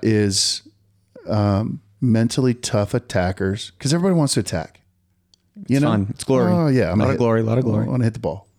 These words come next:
Speaker 1: which is fine, <laughs> which is great, right? I mean, who doesn't? I think the mentally,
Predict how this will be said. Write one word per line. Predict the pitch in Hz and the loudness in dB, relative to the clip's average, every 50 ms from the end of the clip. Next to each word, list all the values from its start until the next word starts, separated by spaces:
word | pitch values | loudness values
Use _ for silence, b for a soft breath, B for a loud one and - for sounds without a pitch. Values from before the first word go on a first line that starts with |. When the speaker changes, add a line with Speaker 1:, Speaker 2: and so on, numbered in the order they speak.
| b b b b b b | b b b b b b
Speaker 1:
which | - 175 | -6 -4
is | - 247 - | -2 -2 -2
fine, | - - - - - - - | -4 -6 -6 -6 -10 -10 -8
<laughs> | |
which | - 139 - | -6 -4 -4
is | - | -4
great, | - - - - - - - | -4 -4 -6 -8 -10 -8 -8
right? | - 151 131 95 - | -6 -6 -6 -4 -4
I | - | -4
mean, | 117 113 110 | -2 0 0
who | 117 135 | 0 2
doesn't? | 127 110 101 90 - - _ _ b b b b b b b b b b b b b b b b b b b b b b b _ _ _ _ _ _ - - _ _ _ _ _ _ - | 2 0 -2 -4 -8 -12 _ _ b b b b b b b b b b b b b b b b b b b b b b b _ _ _ _ _ _ -20 -20 _ _ _ _ _ _ -2
I | 110 110 | -2 -2
think | - - - 135 143 - | 0 0 0 0 0 0
the | - 117 | 0 0
mentally, | 110 104 101 98 98 110 - - 110 104 104 | 2 4 4 2 2 0 -2 0 0 0 0